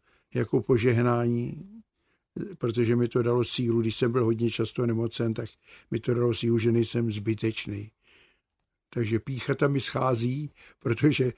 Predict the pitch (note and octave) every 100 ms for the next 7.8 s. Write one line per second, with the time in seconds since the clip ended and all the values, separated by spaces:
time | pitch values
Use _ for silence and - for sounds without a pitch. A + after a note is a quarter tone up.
0 | - - D3+ A2+ A#2+ A#2+ C3 A#2+ C3 A#2
1 | B2 A#2+ A#2 - - A#2+ C#3 B2+ C3+ -
2 | B2 C#3 B2+ A#2+ - B2+ C3+ B2+ - C3
3 | A#2 A#2+ - _ _ _ _ _ _ _
4 | _ _ _ B2 B2 B2 A#2+ B2 A#2 B2+
5 | - A#2+ A2+ - _ - - _ _ -
6 | - B2 A#2+ A2+ C#3+ B2 - B2+ B2 B2+
7 | C#3+ C3 C3 - C3+ B2+ -